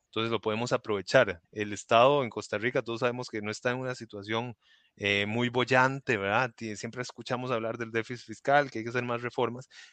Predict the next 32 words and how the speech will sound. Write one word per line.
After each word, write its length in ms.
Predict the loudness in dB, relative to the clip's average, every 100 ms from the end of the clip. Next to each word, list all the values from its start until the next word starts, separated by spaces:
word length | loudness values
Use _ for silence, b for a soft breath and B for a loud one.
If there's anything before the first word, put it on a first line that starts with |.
| _
pero 200 | 4 6
este 220 | 4 -2
es 100 | -2
un 120 | -2
incentivo 640 | -2 0 -2 -2 -2 -2 -2
fiscal 460 | -6 -4 -2 0
muy 300 | 0 0 0
fuerte 500 | 0 2 2 2 -4
que 80 | -4
siempre 300 | -4 -4 -6
ha 0 |
estado, 500 | -4 4 4 4 -2
¿verdad? 180 | -4 -4 B B B
Entonces, 260 | 0 2
mientras 300 | 2 2 0
no 180 | 0 -2
nos 180 | 0 0
lo 120 | 0
<laughs> 0 |
quiten, 560 | 0 -2 -2 -4 -6 -2
recomiendo 600 | 0 2 2 2 2 0
a 40 |
las 120 | -2 -2
personas 520 | -6 -4 -6 -6 -8
que 120 | -8
lo 80 | -8
aprovechen, 680 | -6 0 2 2 -4 -14 -16 _ _ _
que 120 | -2
lo 80 | -2
utilicen, 680 | -2 -2 -2 -2 -4 -6 -6
porque 260 | -4 -2
es, 80 | -2